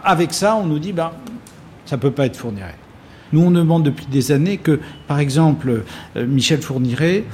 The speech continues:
contrairement à ce qu'on pense, il avait des dizaines de puces de téléphone.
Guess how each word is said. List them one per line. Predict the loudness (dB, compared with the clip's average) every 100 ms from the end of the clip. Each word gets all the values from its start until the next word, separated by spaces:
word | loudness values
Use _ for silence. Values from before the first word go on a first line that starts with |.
| -16 -18 -12 -6
contrairement | -4 0 2 2
à | 0
ce | -2
qu'on | -6
pense, | -4 -4 -4 -4
il | -2 0
avait | 0 0
des | -2
dizaines | -2 0 2 4 4
de | 4
puces | 0 -2 0
de |
téléphone. | 0 0 -2 -4 -8